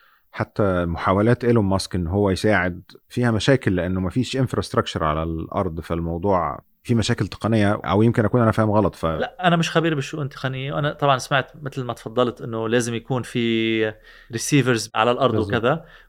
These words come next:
Speaker 2: ولكن طيب، يمكن ما يكون في receivers بطهران، ولكن إذا حطيت receivers بشمال العراق أو بأذربيجان، يعني هاي غطيت، آه، نص الشمال الإيراني،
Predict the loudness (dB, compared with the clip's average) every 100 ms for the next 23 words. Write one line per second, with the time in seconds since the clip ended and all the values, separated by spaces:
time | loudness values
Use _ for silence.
0 | 0 2 2 2 4 4 0 _ -18 -14
1 | -6 -2 0 2 2 2 0 0 -2 0
2 | -2 -2 -4 -6 -6 -4 0 0 0 -2
3 | -4 -4 -4 -6 -8 -4 -2 -2 -2 -4
4 | -2 -2 -4 -2 -2 -4 -12 -20 -20 -6
5 | 0 4 4 6 6 4 2 0 0 0
6 | 2 2 2 0 0 -2 -6 _ _ _
7 | -2 2 4 6 4 4 6 6 6 6
8 | 8 6 6 4 0 -4 -4 -4 -4 -2
9 | -2 -2 -2 -2 -4 -10